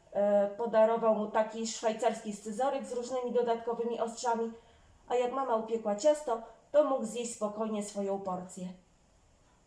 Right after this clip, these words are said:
Niektóre dziewczynki z klasy, gdy dowiedziały się,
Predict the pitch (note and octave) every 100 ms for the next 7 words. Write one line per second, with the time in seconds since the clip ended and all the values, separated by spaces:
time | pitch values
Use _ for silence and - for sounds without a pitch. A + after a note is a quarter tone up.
0 | _ A#3+ A#3+ D4 C#4 B3 B3 C4 B3+ C4
1 | A3 A3+ G#3+ A#3+ G#3 A3 A3+ A3 G#3+ G#3
2 | D#4 C#4 F3+ - G#3